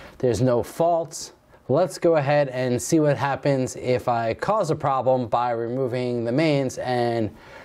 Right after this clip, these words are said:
all of a sudden it goes to solar and battery. Now the main power is removed and we can see that the Pi is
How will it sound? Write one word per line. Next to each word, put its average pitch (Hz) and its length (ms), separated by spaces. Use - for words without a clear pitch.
all 135 180
of 131 60
a 135 40
sudden 131 300
it 120 140
goes 120 400
to 117 420
solar 117 400
and 104 140
battery. 101 400
Now 175 280
the 165 80
main 170 240
power 170 320
is 143 100
removed 143 480
and 120 1120
we 135 440
can 120 880
see 160 320
that 143 340
the 123 280
Pi 165 400
is 143 440